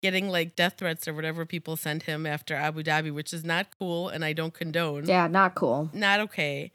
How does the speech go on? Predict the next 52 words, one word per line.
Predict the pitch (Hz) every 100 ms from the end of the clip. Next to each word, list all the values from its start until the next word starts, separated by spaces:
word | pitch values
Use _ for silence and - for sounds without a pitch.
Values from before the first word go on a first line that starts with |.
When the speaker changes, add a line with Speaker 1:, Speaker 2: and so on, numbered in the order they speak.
| -
Speaker 1:
But, | 240 -
like, | 247 220 220 _ -
that's | 269 -
not | 339 196
enjoyable. | 165 165 147 151 165 165 190
Speaker 2:
No. | 170
Speaker 1:
I'm | 147 143
sure, | 147 151 151 - - - - -
like, | 240 - 143 170
Lance | 240 247 262
Stroll | - 247 240 262
now | 226 208
has | 233 208
had | 208 202
to | 196
turn | 190 214 202
off | 190 196 - - -
his | 202 185 -
co-, | - - 180
he's | 202
been, | 185 208 190 -
uh, | - 165
his | 175 180
last | 175 170
couple | - 180 185
of | 175
posts | 165 170 -
on | 156
Instagram | 156 - 170 165 170 - _
have | 185 175
the |
comments | 175 180 180 156 -
turned | 160 151
off. | 139 131 - _ _ -
And | 160 160 -
as | 170
I | 180 190
understand | 190 196 - 175 170
is | 165
because, | 170 170 160 160 - -
yeah, | 170 143 139 - _ _ -
because | 185 185 170
he's | - 180 -
gotten, | - 170 139 156 151
you | - 180
know, | 139 135
like, | 143 160
a |
lot | 147 143
of | 147
hate, | 165 147 73
right? | 135 135